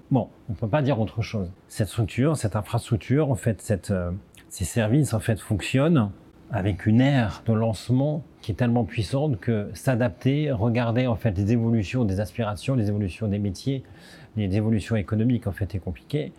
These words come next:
Et puis, en fait, euh, les populations changent. Euh, la France, en fait, d'aujourd'hui, dans sa composante, euh, sociologique, sa composante culturelle est différente, en fait, de celle, en fait, il y a vingt ans, il y a trente ans, il y a quarante ans.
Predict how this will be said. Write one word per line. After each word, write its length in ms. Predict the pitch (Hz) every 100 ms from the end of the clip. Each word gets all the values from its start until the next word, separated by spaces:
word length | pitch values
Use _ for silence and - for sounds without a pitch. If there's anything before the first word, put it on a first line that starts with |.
| -
Et 60 | -
puis, 180 | - 123
en 60 |
fait, 320 | - 113 90 98
euh, 360 | 87 87 87 87 87 90 90 85 80 57 - - 80 98
les 80 | 90
populations 580 | 92 - 87 - 90
changent. 580 | 80 - 151 151 113 90
Euh, 800 | 98 92 92 92 92 92 95 90
la 160 | 92 92
France, 400 | - 120 107 107
en 40 |
fait, 140 | 87 98
d'aujourd'hui, 680 | 92 90 98 90 117 143
dans 120 | 120 98
sa 180 | -
composante, 760 | - 107 90 104 101 120 117 -
euh, 260 | 95 92 90
sociologique, 1080 | - 104 - 107 95 95 90 131 139 135 -
sa 140 | 95
composante 500 | 80 92 104 92 90
culturelle 560 | - 85 - 95 127 101
est 40 |
différente, 520 | 95 92 101 117 107
en 40 | 92
fait, 160 | 101
de 120 | 87
celle, 260 | 87 - 110
en 60 | 101
fait, 260 | - 90
il 40 | 90
y 20 |
a 60 |
vingt 260 | 92 92 82
ans, 60 | 123
il 80 |
y 20 | 95
a 60 |
trente 240 | - 95 117
ans, 60 |
il 60 | 95
y 40 |
a 20 |
quarante 380 | 87 92 92 -
ans. 80 | 196